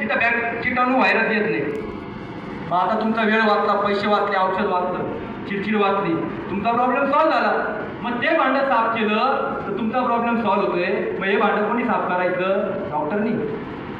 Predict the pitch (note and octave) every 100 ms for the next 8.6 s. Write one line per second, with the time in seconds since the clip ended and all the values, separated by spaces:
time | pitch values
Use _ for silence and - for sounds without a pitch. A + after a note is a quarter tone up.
0 | - F3 B3+ C4+ C4 A3 G#3+ F3 E3+ -
1 | - - - - - G3 G#3+ B3+ B3+ A3
2 | F#3+ F3+ F3 D#3+ - - - - - -
3 | - - - - F3 B3 C4 C4 - -
4 | - - - D#3+ F#3+ G#3+ B3 A#3+ - -
5 | - F3 G#3 A#3+ B3 C#4+ C4+ G#3+ G#3+ G#3+
6 | B3+ C4 E3+ E3+ E3+ E3+ F#3+ G3+ - -
7 | G#3 G#3+ A3 A3 G#3 G#3+ A#3 A3 G3 G#3
8 | A3 G#3+ G3+ F#3+ F#3+ G3+